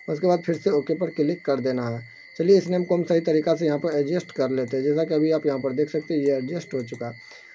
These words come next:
अब आपको यहाँ पर मोबाइल नंबर लिखने के लिए फिर इस name पर क्लिक करना है। उसके बाद copy वाले option पर क्लिक करना और ड्रैग करके नीचे की तरफ ले आना है।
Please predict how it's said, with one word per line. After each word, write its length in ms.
अब 140
आपको 220
यहाँ 140
पर 120
मोबाइल 320
नंबर 240
लिखने 280
के 100
लिए 100
फिर 200
इस 140
name 140
पर 140
क्लिक 280
करना 220
है। 40
उसके 140
बाद 140
copy 260
वाले 200
option 240
पर 100
क्लिक 300
करना 220
और 80
ड्रैग 220
करके 260
नीचे 280
की 100
तरफ 280
ले 160
आना 340
है। 80